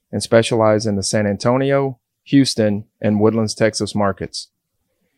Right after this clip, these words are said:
In a Pew Research survey conducted in late March two thousand twenty, forty percent of adults ages eighteen to sixty-four reported they had worked from home as a result of the coronavirus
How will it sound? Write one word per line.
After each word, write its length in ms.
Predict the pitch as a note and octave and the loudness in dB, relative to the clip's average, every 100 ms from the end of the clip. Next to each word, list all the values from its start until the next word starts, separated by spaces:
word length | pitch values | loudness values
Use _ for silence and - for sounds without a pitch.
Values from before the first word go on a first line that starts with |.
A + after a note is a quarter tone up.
| _ _ | _ _
In 120 | A#2 | 2
a 40 | G#2+ | 2
Pew 280 | - E3+ G3 | 2 0 4
Research 500 | D#3+ D3+ C3+ B2 - | 4 4 2 2 0
survey 500 | - C#3+ B2 G#2+ G#2 | 2 2 4 2 0
conducted 480 | - A2 A2+ - | -2 0 0 0
in 120 | G#2+ A2 | -2 0
late 180 | A2+ | 0
March 320 | A2 A2 G#2 - | 0 -2 -2 -4
two 140 | A#2 | -2
thousand 420 | A2 G#2 G2 F#2+ | 0 0 -2 -6
twenty, 440 | - A#2 G#2 F#2+ - _ _ _ _ _ | -2 -2 -2 -4 -10 _ _ _ _ _
forty 300 | - A#2+ D3 | 6 8 6
percent 380 | C#3 - C3 B2+ | 2 0 0 2
of 100 | G#2+ | 0
adults 420 | G2+ G#2+ G#2 - - | 2 2 2 -2 -2
ages 720 | G#2 G#2 A2 G#2 G2 - - _ _ | 0 0 0 0 0 -6 -14 _ _
eighteen 520 | A#2 B2+ B2 C3 B2+ A#2 | 0 0 0 0 0 0
to 80 | |
sixty-four 840 | G#2 B2+ - B2 G#2+ D#3 A#2+ A#2 - _ _ _ | -2 -4 -4 -6 0 4 4 2 -2 _ _ _
reported 440 | A2+ G#2+ C3+ C#3 B2+ | -2 2 4 6 4
they 140 | A#2+ | 4
had 140 | A#2 G#2+ | 2 2
worked 260 | A#2 A#2+ | 2 2
from 160 | A#2+ A2 | -2 0
home 340 | C3+ A#2+ A2 - | 2 2 0 0
as 160 | A2+ A2 | 0 0
a 60 | |
result 420 | G#2+ G#2 A#2 B2 - | -2 0 2 2 0
of 100 | A2 | -2
the 80 | G#2 | -4
coronavirus 720 | - A2+ A#2 G#2+ G#2 G#2 | 0 0 0 0 0 0